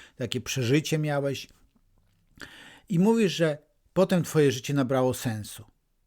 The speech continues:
Ale dalej nie wiedziałeś, co masz robić w życiu. <laughs> Mówię, czekaj, to nie o to chodzi.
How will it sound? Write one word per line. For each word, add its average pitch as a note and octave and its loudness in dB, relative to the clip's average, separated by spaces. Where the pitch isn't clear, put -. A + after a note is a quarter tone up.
Ale D#3 0
dalej C#4+ 2
nie A3+ 4
wiedziałeś, G3 0
co - -4
masz D3+ -2
robić B2 -2
w G2 -10
życiu. F#2+ -14
<laughs> - -14
Mówię, B2 -2
czekaj, A#2 -10
to C3+ -4
nie C3 -2
o C3 -4
to B2 -4
chodzi. D#3 0